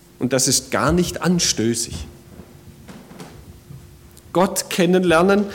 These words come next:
hat also etwas mit einer intimen Begegnung zu tun, mit einer tiefen Vertrautheit, mit etwas, was auch Lust und Freude macht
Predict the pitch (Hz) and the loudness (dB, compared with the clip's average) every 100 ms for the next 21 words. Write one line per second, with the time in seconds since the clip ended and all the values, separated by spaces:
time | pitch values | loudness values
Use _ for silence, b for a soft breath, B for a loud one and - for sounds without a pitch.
0 | B B B 185 180 170 180 180 170 170 | B B B -2 0 2 2 2 0 0
1 | 185 - 180 180 165 175 170 196 208 214 | 0 0 -4 -4 -2 0 0 2 2 2
2 | - 240 262 285 247 180 170 254 254 254 | 2 4 6 6 4 2 2 4 4 2
3 | 147 127 135 - 160 156 110 - - - | 0 0 -6 -2 -2 -2 -4 -10 -20 -20
4 | - - _ _ _ _ b b b b | -20 -20 _ _ _ _ b b b b
5 | b 151 151 170 196 196 196 - 240 262 | b -4 -2 0 2 2 -2 -4 2 2
6 | 262 214 185 185 175 - 180 202 220 214 | 2 0 0 0 -2 2 4 4 2 -2
7 | 190 104 92 - - - _ - b b | -2 -2 -4 -10 -14 -20 _ -20 b b
8 | b b b b b b 156 151 185 190 | b b b b b b -4 -2 -2 0
9 | 190 190 185 - - 165 170 185 190 269 | 2 2 2 0 0 -4 -2 2 4 4
10 | - - 143 - - 139 160 196 196 196 | 2 0 -4 -6 -4 2 4 4 2 0
11 | 190 - - | -4 -8 -10